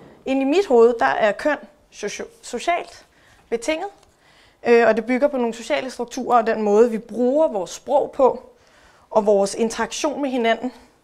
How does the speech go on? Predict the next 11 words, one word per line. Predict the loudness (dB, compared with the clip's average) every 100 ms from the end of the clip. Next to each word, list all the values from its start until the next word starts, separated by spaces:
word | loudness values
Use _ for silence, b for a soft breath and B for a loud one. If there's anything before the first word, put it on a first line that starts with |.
| _ b b b b _
øhm, | 0 2 0 -2 -6 -8 -12
som | -4 -2 -2 0
afgør | -2 0 -2
kønnet | -4 -4 -6 -8
mere, | -8 -8 -8
end | -10 -8
det | -8
er |
vores | -8 -12 -16 -16
egentlige | -14 -16
biologi, | -12 -10 -10 -14 -18 -20